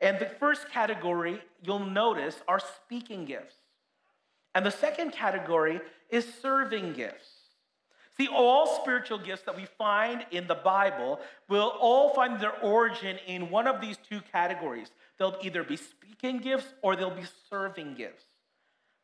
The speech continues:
So when God moves you to speak, you must do so as those who speak the very words of God. What a weightiness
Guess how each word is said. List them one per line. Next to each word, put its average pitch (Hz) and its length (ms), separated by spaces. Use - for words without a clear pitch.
So 214 280
when 233 140
God 277 440
moves 269 420
you 277 120
to 208 100
speak, - 640
you 254 160
must 226 360
do 294 280
so - 300
as 170 340
those 233 320
who 220 160
speak - 480
the 214 80
very 196 560
words 175 580
of 156 200
God. 147 320
What 190 120
a 190 60
weightiness 135 500